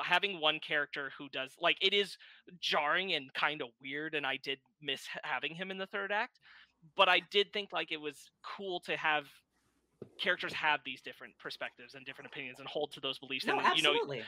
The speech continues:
Speaker 1: I, I think it was better to have him hold to that than to have him, like, come in at the last moment for the save, and he's like, "I changed my mind." Bam, bam, bam,
Speaker 2: No,
Speaker 1: bam,
Speaker 2: but
Speaker 1: bam.
Speaker 2: I didn't, but I didn't want that either. But just, like, it's, I just think it could have been executed better of just like, "Hey, I don't wanna fight, I don't wanna fight my friend."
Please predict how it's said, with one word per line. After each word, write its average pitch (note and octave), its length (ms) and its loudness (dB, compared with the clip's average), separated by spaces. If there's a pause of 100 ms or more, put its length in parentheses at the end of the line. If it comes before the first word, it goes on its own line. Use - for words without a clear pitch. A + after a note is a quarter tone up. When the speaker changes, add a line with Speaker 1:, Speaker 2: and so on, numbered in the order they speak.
(140)
Speaker 1:
I, G3+ 180 10
I G#3+ 80 10
think B3+ 180 2
it C4 60 -2
was G#3 160 2
better F3+ 360 4 (120)
to G#3+ 100 -8
have F3+ 240 2
him F3 240 -8
hold C#3+ 280 -10
to G3+ 100 -10
that A3+ 260 -2 (420)
than F3 180 2
to F#3+ 140 -6
have D#3 280 2
him, D#3+ 240 -2
like, C#3 260 0 (400)
come G3 220 6
in F3+ 40 4
at E3+ 80 0
the F#3 80 2
last F3 280 6
moment D#3 240 -2
for F3 80 -10
the D3+ 80 -8
save, D3 340 4
and D3+ 80 -8
he's D#3 120 -4
like, F3+ 180 8
"I A3+ 140 12
changed A3+ 280 6
my G3 140 8
mind." F3 400 6
Bam, A3 140 10
bam, - 100 4
bam, A3 80 8
Speaker 2:
No, C#4+ 80 12
Speaker 1:
bam, D4 80 10
Speaker 2:
but A#3 100 6
Speaker 1:
bam. F3+ 200 10
Speaker 2:
I B3 40 10
didn't, B3 280 4
but F#3+ 100 6
I G3+ 80 10
didn't A3+ 180 6
want G#3+ 160 10
that G3 140 4
either. D3 420 -2 (320)
But G#3 240 2
just, G#3+ 160 2
like, G3+ 320 4
it's, - 280 -4 (840)
I G3+ 80 8
just A#3+ 120 2
think A#3 140 4
it G3+ 100 0
could A3 100 4
have F#3+ 100 2
been F3+ 80 2
executed E3 500 -4
better C#3 380 2
of D3+ 120 0
just D3+ 140 -2
like, D#3 180 0
"Hey, F#3+ 240 2
I E3 160 4
don't G3 140 2
wanna F3+ 220 4
fight, F3 320 4
I F3 100 4
don't F#3+ 120 2
wanna F3 160 2
fight F3+ 280 0
my D#3+ 140 -2
friend." D3 440 -2